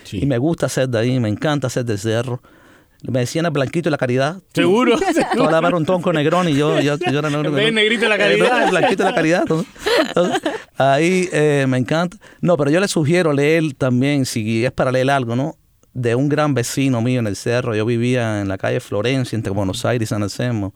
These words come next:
Speaker 2: Y ese señor famosísimo vivía
Speaker 1: Eso
Speaker 2: en
Speaker 1: cerca de Latino.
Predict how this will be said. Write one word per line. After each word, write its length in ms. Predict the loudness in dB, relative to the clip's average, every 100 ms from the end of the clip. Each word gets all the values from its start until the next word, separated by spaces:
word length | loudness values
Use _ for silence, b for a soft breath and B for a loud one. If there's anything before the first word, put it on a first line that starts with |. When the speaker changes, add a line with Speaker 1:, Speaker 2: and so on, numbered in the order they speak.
| B B B B B B
Speaker 2:
Y 120 | -4
ese 180 | -2 -2
señor 600 | -4 -2 0 0 0 -2
famosísimo 720 | -4 -4 -4 -4 -4 -2 -4
vivía 400 | -4 -4 -2 0
Speaker 1:
Eso 100 | 0
Speaker 2:
en 60 | 0
Speaker 1:
cerca 180 | 0 0
de 80 | 0
Latino. 400 | -2 -2 -4